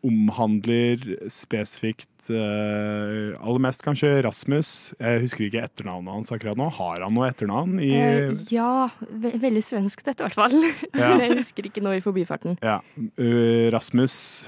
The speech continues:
Speaker 1: fra bygda, fra Koppom, som,
Speaker 2: Ja.
Speaker 1: eh, flytter, eh,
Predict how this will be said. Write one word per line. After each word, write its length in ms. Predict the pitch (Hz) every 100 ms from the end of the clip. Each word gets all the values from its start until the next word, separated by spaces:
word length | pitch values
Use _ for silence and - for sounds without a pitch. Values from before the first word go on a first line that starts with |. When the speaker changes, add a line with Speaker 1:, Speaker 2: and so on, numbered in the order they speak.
| -
Speaker 1:
fra 920 | - - 110 110 110 110 110 110 113
bygda, 560 | 110 113 110 131 151 139 -
fra 380 | - 120 120 117
Koppom, 800 | - 139 _ - 139 156 151 139
som, 220 | 120 113
Speaker 2:
Ja. 280 | 110 110 113
Speaker 1:
eh, 40 |
flytter, 920 | - - 135 _ - 107 107 107 101 107
eh, 380 | 107 107 107